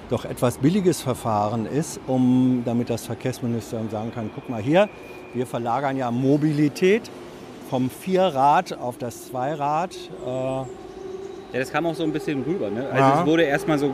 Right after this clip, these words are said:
Speaker 2: kurz weggeschoben, dass es nur ein
Speaker 1: Ja.
Speaker 2: Referentenentwurf ist.
Speaker 1: Ja.
Speaker 2: Der wurde dann allerdings sehr ausführlich erklärt. Also
Speaker 1: Ja.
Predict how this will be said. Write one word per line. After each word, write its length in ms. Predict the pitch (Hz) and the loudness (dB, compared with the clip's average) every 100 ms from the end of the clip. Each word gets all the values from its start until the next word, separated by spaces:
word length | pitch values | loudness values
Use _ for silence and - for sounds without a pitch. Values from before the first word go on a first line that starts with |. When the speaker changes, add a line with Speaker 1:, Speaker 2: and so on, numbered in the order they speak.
| - | 0
Speaker 2:
kurz 200 | 151 127 | 0 0
weggeschoben, 520 | 131 190 - 196 202 | 0 0 0 0 0
dass 140 | 147 143 | -2 -2
es 100 | 131 | 0
nur 100 | 135 | 0
ein 60 | 127 | 2
Speaker 1:
Ja. 80 | 123 | 2
Speaker 2:
Referentenentwurf 800 | 135 117 156 175 175 170 185 196 | 2 2 0 0 -2 -2 -2 -2
ist. 140 | 202 | -2
Speaker 1:
Ja. 40 | 117 | 2
Speaker 2:
Der 140 | 135 143 | 2 4
wurde 140 | 170 | 2
dann 100 | 147 | 2
allerdings 340 | 139 143 147 139 | 0 -2 -2 -2
sehr 140 | 139 | -2
ausführlich 380 | 123 120 143 139 | -2 -2 -4 -2
erklärt. 380 | 101 107 127 165 | -4 -2 0 0
Also 220 | 113 110 | -2 0
Speaker 1:
Ja. 260 | 110 107 123 | 4 4 2